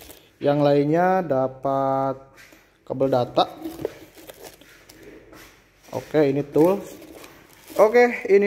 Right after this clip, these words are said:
dia total stationnya. Coba kita keluarin ya. Ya, ini dia ya teman-teman, setelah saya keluarin bentuknya. Wah, ini kelihatan bongsor sekali ya, besar.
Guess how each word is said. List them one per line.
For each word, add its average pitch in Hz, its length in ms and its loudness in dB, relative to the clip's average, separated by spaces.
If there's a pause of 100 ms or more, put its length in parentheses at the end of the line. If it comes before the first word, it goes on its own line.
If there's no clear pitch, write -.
dia 208 240 6 (1200)
total 160 320 4
stationnya. 170 560 0 (160)
Coba 151 400 2
kita 151 640 2
keluarin 151 560 2
ya. 151 160 0 (1120)
Ya, 196 480 -6 (320)
ini 160 320 -4
dia 170 160 2
ya 175 240 0
teman-teman, 156 400 -10
setelah 127 640 -6
saya 123 320 -10
keluarin 127 480 -4 (880)
bentuknya. 131 880 -6 (240)
Wah, - 480 -6 (1000)
ini 156 480 -4
kelihatan 131 480 -6
bongsor 135 480 -4
sekali 156 400 -4
ya, 147 240 -6
besar. 160 640 -6